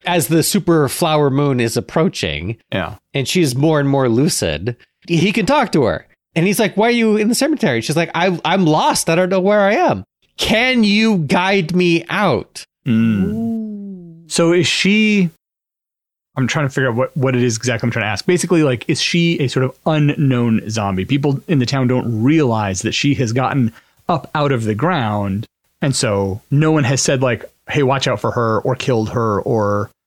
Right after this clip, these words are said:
Speaker 2: "locked her up anywhere." They don't realize that she's, that this threat exists.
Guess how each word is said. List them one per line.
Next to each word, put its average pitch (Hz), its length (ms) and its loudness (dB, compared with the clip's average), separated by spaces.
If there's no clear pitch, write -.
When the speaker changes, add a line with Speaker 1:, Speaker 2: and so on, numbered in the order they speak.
Speaker 2:
"locked 123 320 -2
her 120 100 0
up 117 160 -2
anywhere." 104 480 -2
They 127 160 -2
don't 117 240 -2
realize 107 580 -2
that 113 160 -6
she's, 104 600 -6
that 151 160 0
this 147 180 0
threat 131 260 -2
exists. 117 920 -4